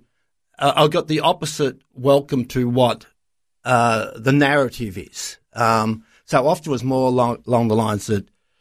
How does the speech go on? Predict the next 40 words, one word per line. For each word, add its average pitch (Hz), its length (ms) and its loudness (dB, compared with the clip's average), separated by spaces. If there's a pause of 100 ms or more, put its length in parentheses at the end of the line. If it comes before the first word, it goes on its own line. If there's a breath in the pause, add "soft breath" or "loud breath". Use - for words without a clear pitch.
(200)
you 131 140 6
respected 123 640 0
our 95 180 -2
culture. 98 480 -8
Now, 151 140 2
it's 190 160 -2
not 175 160 4
always 160 420 4
like 95 240 -8
that, 65 320 -16 (480)
but, 110 240 -2 (140)
um, 117 420 -4 (580)
our 147 160 4
experience, 139 440 -2
and 120 120 0
I've 117 200 0
travelled 120 320 0
a 110 60 -2
lot 113 280 0 (640)
around 117 220 2
the 113 60 4
world, 120 180 4
around 110 160 4
the 98 80 -4
Pacific - 720 -2
now, 107 320 2
'cause 104 280 0
in 107 100 2
my 101 160 4
role 104 320 4
as 95 100 -6
a 101 280 0
Wycliffe 120 420 -2
director, 113 420 0
I've, 95 240 -6 (440)
there's 113 160 0
a 113 40 4
lot 117 200 6
of, 95 180 -2
um, 92 300 -4